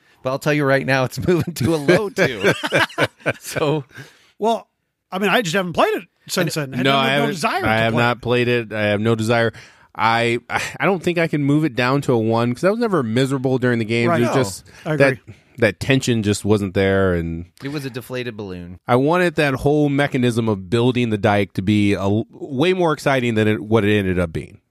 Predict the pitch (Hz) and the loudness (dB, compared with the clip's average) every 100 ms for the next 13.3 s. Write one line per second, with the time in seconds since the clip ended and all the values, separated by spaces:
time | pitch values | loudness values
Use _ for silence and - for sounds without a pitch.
0 | _ - 180 147 - 170 165 160 165 165 | _ 0 0 0 -6 -4 2 2 2 0
1 | 147 143 131 147 139 131 - 170 156 151 | 0 0 0 -2 -4 -6 -8 -2 0 0
2 | 160 160 143 165 151 - 175 160 - 151 | 2 0 2 0 0 0 2 2 0 0
3 | 147 143 135 139 123 135 147 139 143 156 | 2 0 0 -6 -14 -16 -10 -6 -2 -2
4 | 147 147 139 131 135 139 127 127 - 127 | -2 -4 -4 -4 -2 -2 -4 -8 -16 -20
5 | _ _ 180 160 175 160 - - 165 156 | _ _ 0 2 2 0 -2 0 2 4
6 | 156 147 - _ _ - 160 156 147 165 | 0 -4 -10 _ _ -8 -2 -2 2 2
7 | 156 156 147 147 - - 165 170 165 156 | 2 2 0 -4 -4 -2 0 0 -2 0
8 | 151 147 147 139 _ _ _ - 160 156 | 0 0 -2 -6 _ _ _ -4 0 2
9 | 147 151 123 180 190 185 - 165 160 175 | 2 0 2 2 4 2 0 0 0 0
10 | 165 170 156 139 - - 190 143 160 139 | 2 2 2 0 -2 0 2 2 0 0
11 | 165 156 139 143 139 139 139 127 151 143 | 2 2 0 -4 -6 -6 -6 -4 -4 -6
12 | 143 123 - 175 170 160 139 156 170 - | -8 -10 -6 0 2 2 2 2 2 -2
13 | 123 120 | -10 -12